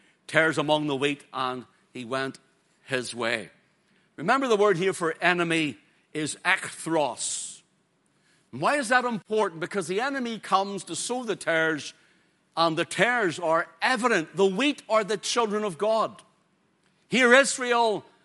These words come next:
he's saying, "You're my children." To you and I tonight, he's saying, "You're my children."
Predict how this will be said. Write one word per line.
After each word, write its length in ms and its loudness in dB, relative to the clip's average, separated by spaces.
he's 200 -2
saying, 340 0
"You're 200 0
my 180 2
children." 600 0
To 120 0
you 100 4
and 80 4
I 200 8
tonight, 460 0
he's 140 -8
saying, 380 -2
"You're 260 2
my 320 0
children." 680 -2